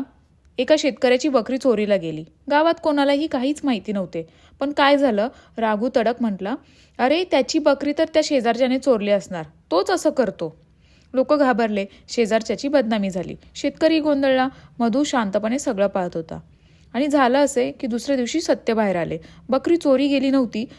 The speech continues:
तर ती एका आंब्याच्या झाडामागे दोरी सुटल्यामुळे भटकली होती. लोकांनी बकरी मिळवून आणून दिली. लोकांनी पहिले शोधले आणि नंतर ती बकरी मिळवून दिली. गावकरी रघूकडे रागाने पाहू लागले. "तू का उगाचच आरडाओरडा केलास? कुठेही काहीही बोलतोस."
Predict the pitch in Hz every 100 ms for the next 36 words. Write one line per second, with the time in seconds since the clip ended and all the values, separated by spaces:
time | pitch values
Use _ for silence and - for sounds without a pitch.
0 | - 233 226 311 285 - 240 262 233 208
1 | 226 262 269 254 254 226 226 226 233 240
2 | 214 208 262 285 226 196 190 170 - 160
3 | - - - _ 240 269 311 311 330 254
4 | 247 277 320 311 240 269 453 _ _ _
5 | - _ 240 269 320 262 175 147 - -
6 | - - 233 233 233 247 240 233 294 269
7 | 196 202 - - - 262 302 262 214 254
8 | 262 214 240 269 220 185 180 165 151 -
9 | - - - 226 262 277 247 208 330 294
10 | 202 208 214 285 247 190 196 254 254 240
11 | 190 160 151 - - - 381 392 370 311
12 | 285 285 302 262 233 233 226 226 226 202
13 | - - - - 233 269 254 294 254 208
14 | 262 302 220 170 165 -